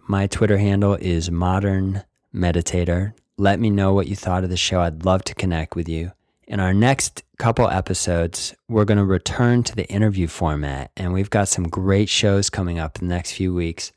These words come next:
I'm interviewing a boxer who's an avid meditator. He meditates a couple hours a day. We're gonna have a New York Times reporter, a best-selling author, and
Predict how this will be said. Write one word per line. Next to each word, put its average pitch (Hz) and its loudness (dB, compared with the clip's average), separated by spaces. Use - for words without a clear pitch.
I'm 101 2
interviewing 104 4
a 85 4
boxer 101 0
who's 98 2
an 85 2
avid 82 0
meditator. 80 0
He 85 -4
meditates 80 -4
a - -10
couple 85 0
hours 78 0
a 85 -2
day. 76 -4
We're 95 2
gonna 90 4
have 85 2
a 80 2
New 87 4
York 90 2
Times 90 0
reporter, 92 0
a 76 -4
best-selling 85 0
author, 82 0
and 78 -2